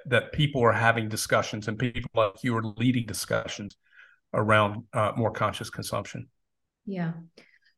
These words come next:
Speaker 2: Well, thank you for that, Todd. And for anyone listening, um, who is interested in trying Dry Farm wines, I,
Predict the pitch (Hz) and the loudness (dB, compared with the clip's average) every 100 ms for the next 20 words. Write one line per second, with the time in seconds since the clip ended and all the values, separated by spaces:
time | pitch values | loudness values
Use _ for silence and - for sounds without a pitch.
0 | - 240 240 240 - 247 247 269 247 254 | 2 6 6 4 4 6 6 2 0 6
1 | 226 - 208 220 214 208 214 220 220 240 | 6 6 2 6 6 6 4 2 2 2
2 | 254 269 269 262 254 240 - 240 226 247 | 2 0 0 0 0 -2 -2 2 4 4
3 | 294 311 311 247 226 226 226 226 226 - | 4 4 8 8 8 8 6 2 -4 -18
4 | - - 254 254 247 233 240 240 247 247 | -20 4 4 8 6 6 4 4 2 -6
5 | - 214 202 202 202 226 214 202 196 214 | 4 4 4 2 0 4 4 6 4 6
6 | 202 196 196 202 196 190 185 175 196 226 | 6 6 4 4 4 2 4 4 4 2
7 | 226 247 - 208 214 214 208 208 208 | 2 0 2 4 6 6 4 0 0